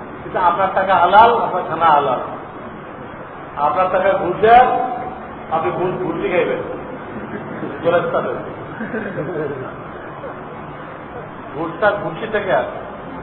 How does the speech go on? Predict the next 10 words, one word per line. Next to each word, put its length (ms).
এরা 140
ঘুষ 360
খাবে, 200
এটা 220
ঘুষি 340
খাইতে 340
হবে। 200
কোরআন 220
শরীফে 180
আছে, 440